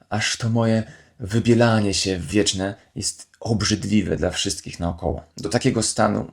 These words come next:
mogę się doprowadzić i co gorsza, w psalmie następnym, e, jest powiedziane, żeby nie przejmować się takim niegodziwcem, ponieważ za chwilę spojrzysz na jego miejsce i już go nie będzie, a jego miejsce,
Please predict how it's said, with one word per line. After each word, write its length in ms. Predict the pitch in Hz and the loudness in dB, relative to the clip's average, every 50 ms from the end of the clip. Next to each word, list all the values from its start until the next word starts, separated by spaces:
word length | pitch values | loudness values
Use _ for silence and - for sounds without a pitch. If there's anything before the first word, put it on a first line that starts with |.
| - | -10
mogę 280 | - 90 101 104 92 95 | -6 -4 -2 -2 -2 -2
się 100 | - 95 | -2 -2
doprowadzić 640 | 92 87 - - 101 101 107 110 127 147 143 - - - - - - - | -2 -2 -2 -2 0 2 2 2 2 0 -2 -6 -10 -18 -20 -20 -14 -10
i 60 | - | -6
co 140 | - - 104 | -4 -4 -2
gorsza, 460 | 85 85 120 151 151 - - - - - - - _ | 2 2 2 2 2 0 -2 -4 -6 -8 -12 -20 _
w 60 | _ _ | _ _
psalmie 320 | - - 120 131 139 131 | -6 -2 0 0 2 2
następnym, 680 | 113 104 101 - - - 147 135 123 - 110 104 - - _ _ - - - _ | 2 0 -2 -2 -2 -2 0 0 0 -2 -4 -4 -4 -8 _ _ -20 -20 -20 _
e, 300 | - - 101 98 95 101 | -10 -6 -4 -2 -2 -2
jest 680 | 101 101 104 120 117 110 - - - - - - - - _ _ _ _ _ _ _ _ _ _ | -2 2 4 4 4 4 2 0 -4 -8 -12 -12 -12 -14 _ _ _ _ _ _ _ _ _ _
powiedziane, 600 | - 107 104 110 113 117 113 117 113 107 104 98 | -6 -4 -4 0 2 2 2 2 0 0 -2 -2
żeby 380 | 92 95 - - 113 113 113 113 | -4 -4 -4 -4 -4 -2 -2 -2
nie 100 | 127 135 | 0 0
przejmować 520 | - - 127 117 127 165 175 160 117 - | 0 0 0 2 0 0 0 0 0 0
się 120 | - 95 | -2 -2
takim 340 | - - 95 - 98 92 - - _ _ _ _ _ - | -4 -4 -6 -6 -6 -8 -10 -12 _ _ _ _ _ -2
niegodziwcem, 800 | 104 107 101 104 - 98 101 - - - 67 73 - 50 85 - _ _ _ _ | 0 2 2 2 0 0 -2 -2 -4 -4 -4 -4 -6 -8 -12 -16 _ _ _ _
ponieważ 440 | - 127 127 131 139 135 - - - - _ _ _ _ _ _ _ - | -2 -2 0 2 0 0 -2 -4 -8 -16 _ _ _ _ _ _ _ -10
za 140 | - - 120 | -8 -8 -6
chwilę 260 | - - 165 156 151 | -4 -2 0 0 0
spojrzysz 500 | 147 - - 147 151 156 135 123 123 - | 0 -2 0 0 2 2 2 2 0 0
na 80 | 123 120 | 2 0
jego 180 | 117 104 113 | 2 2 0
miejsce 420 | 107 110 123 131 127 - - 107 - | 0 2 2 2 0 0 0 -2 -2
i 140 | 107 110 | -2 -2
już 220 | 110 123 131 120 117 | 0 0 0 0 0
go 120 | 110 120 | 0 0
nie 140 | 117 113 107 | 0 0 2
będzie, 380 | 107 131 139 135 120 101 92 - - - - - - - | 2 2 2 2 2 0 -4 -6 -8 -16 -20 -20 -20 -6
a 120 | - 80 | -4 -4
jego 560 | 90 92 98 120 156 151 120 107 101 95 98 - - - - _ - | -2 2 4 4 4 4 4 2 2 2 0 -6 -14 -20 -20 _ -4
miejsce, 600 | 107 139 165 160 147 135 - - - - 90 - | -2 0 2 2 2 0 -2 -2 -4 -4 -6 -6